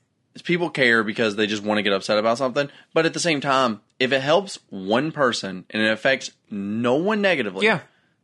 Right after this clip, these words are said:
Speaker 1: like, that's a good thing.
Speaker 2: Yeah, literally,
Speaker 1: It's
Speaker 2: if
Speaker 1: like
Speaker 2: it just makes one or two people feel better about themselves and it doesn't affect
Speaker 1: Exactly.
Speaker 2: anybody negatively. And what kills me,
Speaker 1: Yeah.
Speaker 2: it's the same people who are feeling bad about it that are like,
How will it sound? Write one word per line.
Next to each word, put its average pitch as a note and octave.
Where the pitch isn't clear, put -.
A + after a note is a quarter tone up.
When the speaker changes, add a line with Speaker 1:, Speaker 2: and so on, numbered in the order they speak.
Speaker 1:
like, A#2+
that's C#3+
a F3+
good A#2+
thing. A2
Speaker 2:
Yeah, C#4
literally, B3
Speaker 1:
It's E3+
Speaker 2:
if C4+
Speaker 1:
like B3
Speaker 2:
it A#3
just A#3
makes A3
one F3+
or G#3
two G3
people F3+
feel F#3
better C3+
about A#2
themselves G#2+
and C#3
it A#2
doesn't C3+
affect A#2+
Speaker 1:
Exactly. C3+
Speaker 2:
anybody A#2+
negatively. G2+
And F3+
what F#3
kills G3+
me, G3
Speaker 1:
Yeah. F#3+
Speaker 2:
it's D3+
the D3
same F3
people D3+
who D3+
are B2
feeling D#3
bad C#3
about B2+
it B2+
that A#2+
are A#2+
like, A#2